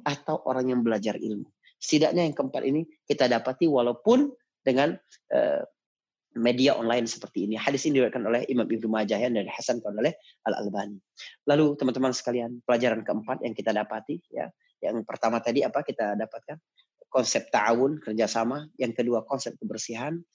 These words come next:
Yang ketiga adalah, eh, bagaimana kita kembali mendudukkan ulama, orang-orang berilmu di tempat yang terhormat. Yang keempat adalah mensyukuri bumi yang lebih bersih.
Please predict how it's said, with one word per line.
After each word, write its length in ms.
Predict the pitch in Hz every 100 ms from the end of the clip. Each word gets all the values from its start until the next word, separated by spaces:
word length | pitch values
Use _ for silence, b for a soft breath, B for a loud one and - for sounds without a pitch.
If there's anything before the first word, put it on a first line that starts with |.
| B B _
Yang 320 | 135 120 123
ketiga 400 | - 120 123 -
adalah, 480 | 110 107 107 113 -
eh, 340 | 110 104 92 101 _ _ _ _ _ _ _ _ 139
bagaimana 480 | 123 127 135 143
kita 500 | 139 127 - 120 113 -
kembali 400 | 123 127 143 131
mendudukkan 480 | 123 120 - 117 -
ulama, 400 | 131 113 113 -
orang-orang 400 | 117 113 113 113
berilmu 400 | 120 135 127 120
di 80 | 117
tempat 400 | 117 113 131 -
yang 160 | 113
terhormat. 480 | 113 110 117 127 156 _ B B B -
Yang 240 | 131 -
keempat 320 | 131 127 -
adalah 320 | 117 117 120 131 _ _ _ 143
mensyukuri 640 | 131 120 - 131 139 127
bumi 240 | 123 127
yang 160 | 117 110
lebih 160 | 110 104
bersih. 400 | 107 - -